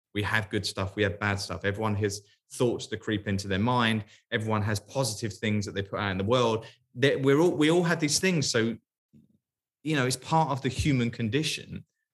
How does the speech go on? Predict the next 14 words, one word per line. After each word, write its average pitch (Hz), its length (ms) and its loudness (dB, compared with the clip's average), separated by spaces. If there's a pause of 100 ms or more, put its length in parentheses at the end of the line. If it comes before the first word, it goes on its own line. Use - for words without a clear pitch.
(380)
And 131 240 2
for 131 80 -8
some 160 480 -2
reason, 151 480 0 (180)
we 131 220 2
want 135 440 0
to - 120 -8
see 120 640 0 (1500)
the 120 80 -6
dark 139 360 0
side 110 280 2
of 113 60 -6
the 120 80 -2
moon. 120 480 -2